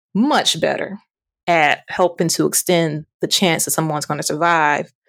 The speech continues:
after that serious injury. Police are trying to control a crime scene.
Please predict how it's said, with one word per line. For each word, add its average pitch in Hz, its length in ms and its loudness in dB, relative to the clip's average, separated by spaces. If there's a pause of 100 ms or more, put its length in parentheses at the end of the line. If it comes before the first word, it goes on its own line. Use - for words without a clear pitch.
(300)
after 151 280 2
that 151 200 2
serious 143 400 -4
injury. - 560 -10 (640)
Police 254 560 2
are 170 60 2
trying 165 240 0
to - 80 -8
control 170 520 0
a 143 100 -2
crime 156 440 -6
scene. - 400 -4